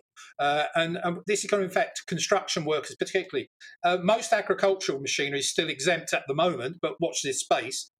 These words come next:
But particularly construction workers, J C Bs, all those building, all those construction workers, they've got to pay something like three to four times more the, uh,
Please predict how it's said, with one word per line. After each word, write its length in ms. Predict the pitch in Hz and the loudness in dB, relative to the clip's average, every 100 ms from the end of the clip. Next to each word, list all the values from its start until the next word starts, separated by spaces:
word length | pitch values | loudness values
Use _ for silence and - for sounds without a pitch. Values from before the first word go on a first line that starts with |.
| _ - | _ -4
But 200 | 175 - | -2 -2
particularly 420 | - 226 214 190 | -2 0 0 0
construction 600 | 202 180 208 190 - 147 | -2 2 0 0 -4 -2
workers, 340 | 143 139 143 | 0 0 -2
J 180 | - 165 | 0 0
C 240 | 160 165 165 | 0 -2 0
Bs, 340 | 156 160 160 - - | 0 0 -2 -6 -2
all 120 | 185 | 0
those 200 | 175 175 | 2 0
building, 320 | - 175 165 170 | 2 2 2 2
all 120 | 175 | 2
those 160 | 175 | 0
construction 520 | - 170 196 175 - 135 | -2 0 0 0 -4 -2
workers, 380 | 131 135 147 - _ - | -2 -2 -4 -6 _ 0
they've 160 | 196 | 2
got 60 | 196 | 4
to 80 | 185 | 2
pay 240 | 180 160 | 2 0
something 280 | 156 175 165 | 0 -2 0
like 220 | 165 160 160 - _ | 0 0 -2 -12 _
three 180 | - 190 | 2 2
to 100 | 190 | 2
four 240 | 190 180 165 | 0 0 0
times 380 | 170 160 160 160 | 0 -2 -2 0
more 220 | 165 156 | 0 0
the, 120 | 131 - | -4 -6
uh, 140 | 151 | -4